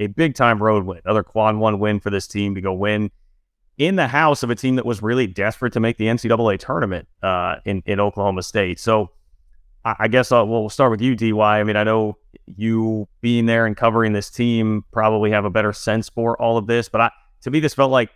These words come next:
the, the last week the team did a lot of growing because, one, they beat Baylor in a way that was different than the way they had beaten those top teams on their schedule earlier, which was not just bombing threes and being red hot, having Marquise going for thirty-five and Keyonte going for twenty-eight. It was not that,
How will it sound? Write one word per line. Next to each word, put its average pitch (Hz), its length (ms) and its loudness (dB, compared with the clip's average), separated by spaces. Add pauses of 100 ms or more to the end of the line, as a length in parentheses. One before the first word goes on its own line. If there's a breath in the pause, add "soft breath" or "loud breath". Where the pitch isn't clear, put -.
(100)
the, 117 220 2
the 113 100 2
last 120 340 0
week 117 320 -4 (140)
the 110 80 -8
team 117 240 -2
did 110 100 2
a 107 60 4
lot 104 180 2
of 92 100 -4
growing 95 460 -2
because, 92 300 -6
one, 107 480 0 (800)
they 107 160 2
beat 120 280 -2
Baylor 113 380 4
in 107 80 2
a 107 60 0
way 110 180 2
that 101 80 -2
was 98 260 -4
different 120 480 0
than 123 120 2
the 113 80 0
way 113 180 2
they 113 140 2
had 95 160 -4
beaten 120 260 -2
those 120 180 0
top 113 220 0
teams 120 240 -2
on 120 80 2
their 117 100 0
schedule 113 380 0
earlier, 120 540 0
which 104 180 -2
was 95 140 -6
not 104 240 2
just 101 320 -6
bombing 110 380 2
threes 113 360 0
and 101 80 -4
being 101 160 -2
red 101 220 0
hot, 107 320 2
having 98 180 -2
Marquise 104 460 -4
going 110 240 0
for 95 100 -6
thirty-five 107 800 0
and 98 120 -4
Keyonte 101 440 0
going 104 180 0
for 95 100 -12
twenty-eight. 107 420 -2 (260)
It - 20 -6
was 117 140 -2
not 143 220 2
that, 98 260 0